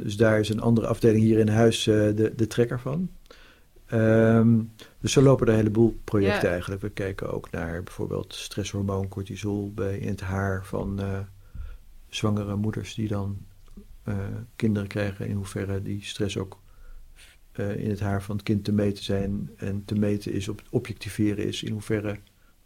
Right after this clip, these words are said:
Speaker 1: dat doorgegeven wordt aan, via het ongeboren kind.
Speaker 2: Oh, of die theorie, want die is natuurlijk al wat langer, hè, dat dat overdraagbaar is, of dat ook echt feitelijk
Speaker 1: Ja.
Speaker 2: in, oh, wat
Speaker 1: Dus daar
Speaker 2: mooi.
Speaker 1: is dan
Speaker 2: Ja.
Speaker 1: een van de psychiaters hier in huis, eh, Mike van den Berg, eh, mee bezig.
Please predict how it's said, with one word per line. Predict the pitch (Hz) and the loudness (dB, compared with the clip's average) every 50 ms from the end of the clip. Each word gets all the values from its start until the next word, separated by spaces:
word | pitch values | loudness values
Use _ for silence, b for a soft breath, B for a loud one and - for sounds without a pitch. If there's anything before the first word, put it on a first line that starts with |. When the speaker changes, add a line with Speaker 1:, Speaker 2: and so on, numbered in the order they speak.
| _ _ - | _ _ -12
Speaker 1:
dat | - - 104 - | -8 -8 -8 -8
doorgegeven | 107 104 107 110 104 - - 101 - 107 104 104 101 107 | -4 0 2 2 2 0 -4 -8 -6 -4 -6 -6 -6 -8
wordt | 104 104 104 104 101 - | -6 -6 -6 -6 -6 -8
aan, | 98 104 104 101 101 104 - - - _ - _ b b b b b b b | -8 -6 -6 -6 -6 -8 -10 -14 -20 _ -20 _ b b b b b b b
via | - - 110 | -2 0 0
het | 104 - | 0 0
ongeboren | 113 107 - - 110 104 107 107 107 | -4 -8 -6 -6 -4 -4 -4 -4 -4
kind. | - - 117 110 110 | -6 -6 -6 -4 -2
Speaker 2:
Oh, | - 285 294 220 113 | -2 -2 -2 -4 -6
of | - - - | -8 -8 -6
die | 208 190 | -8 -8
theorie, | 202 - 202 185 185 185 190 190 190 208 208 214 226 214 | -4 -4 -2 -2 0 2 2 2 2 2 2 2 2 0
want | 196 190 196 | 0 -2 -2
die | 196 190 | -2 -6
is | 185 | -6
natuurlijk | - - 190 185 180 - | -6 -8 -10 -10 -8 -6
al | 185 175 | -6 -4
wat | 175 175 175 | -4 -4 -2
langer, | 185 185 202 220 220 220 247 | 0 0 0 0 -2 0 0
hè, | 285 269 | 0 0
dat | 208 190 196 185 | 0 -2 -2 -2
dat | - | -2
overdraagbaar | - 175 180 - 202 190 190 185 196 208 208 208 202 202 196 190 208 | -2 -2 -2 -2 -4 -2 0 2 2 2 0 2 2 2 4 4 2
is, | 254 262 - | 0 0 0
of | 233 | -2
dat | - 214 208 208 | -2 0 0 0
ook | 202 - | -2 0
echt | - 196 190 - - - | 0 -2 -2 -2 -4 0
feitelijk | - 226 226 254 277 262 - 240 233 247 247 247 240 - - | 2 4 6 6 4 2 2 0 2 2 2 2 0 -2 4
Speaker 1:
Ja. | 185 156 151 123 | 8 8 8 8
Speaker 2:
in, | 107 104 - - - - - | 6 2 -8 -14 -16 -8 -6
oh, | 220 269 302 320 | -4 -2 -2 -2
wat | 220 165 170 | -4 -4 -2
Speaker 1:
Dus | 131 113 101 | -2 2 4
daar | 127 117 | 6 6
Speaker 2:
mooi. | 113 107 | 6 4
Speaker 1:
is | - | 2
dan | - 117 107 104 | 2 0 2 2
Speaker 2:
Ja. | 117 233 214 | 2 0 0
Speaker 1:
een | - | 0
van | 113 107 | 0 0
de | 101 98 | 0 -2
psychiaters | - - 104 - - 107 104 104 101 - 101 98 - | -2 -4 -4 0 0 0 0 0 -2 -2 -4 -6 -4
hier | - 104 101 101 | -4 -4 -4 -2
in | 101 98 | -2 -2
huis, | 101 101 98 98 95 - - - | -2 -2 -2 -4 -4 -6 -8 -6
eh, | 98 98 98 98 98 98 | -6 -6 -6 -6 -6 -6
Mike | 101 98 98 - | -6 -6 -8 -8
van | - - | -8 -8
den | 98 95 | -6 -2
Berg, | 98 101 101 95 95 - - - 101 | -2 -2 -2 -2 -6 -10 -14 -12 -10
eh, | 95 95 98 98 - | -8 -8 -8 -8 -8
mee | - 107 107 98 | -4 -4 -2 0
bezig. | - 101 104 101 - 120 113 - - | 0 -2 -2 -2 -6 -10 -12 -12 -18